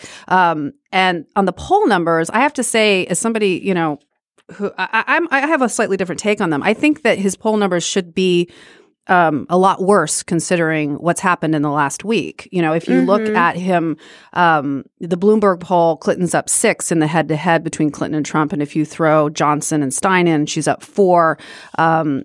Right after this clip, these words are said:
Speaker 1: and with the N B C Wall Street Journal Marist poll, Clinton's up nine if you have Johnson and Stein in, and up four if you, if it's a head-to-head.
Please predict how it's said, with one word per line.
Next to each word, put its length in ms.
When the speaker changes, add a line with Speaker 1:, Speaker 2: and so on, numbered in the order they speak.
Speaker 1:
and 240
with 260
the 180
N 120
B 140
C 540
Wall 200
Street 260
Journal 520
Marist 400
poll, 540
Clinton's 320
up 160
nine 380
if 120
you 60
have 80
Johnson 360
and 120
Stein 320
in, 180
and 140
up 160
four 300
if 120
you, 140
if 120
it's 140
a 40
head-to-head. 600